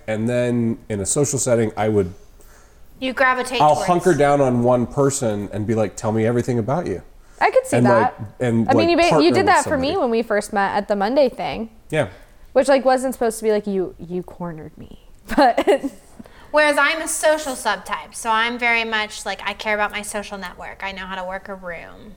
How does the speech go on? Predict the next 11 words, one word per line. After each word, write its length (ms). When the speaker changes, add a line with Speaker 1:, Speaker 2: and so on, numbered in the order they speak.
Speaker 3:
Mm-hmm. 360
Speaker 2:
very 340
well. 360
So 340
everybody 360
has 300
subtypes. 560
So 140
you 120
have, 340
um, 360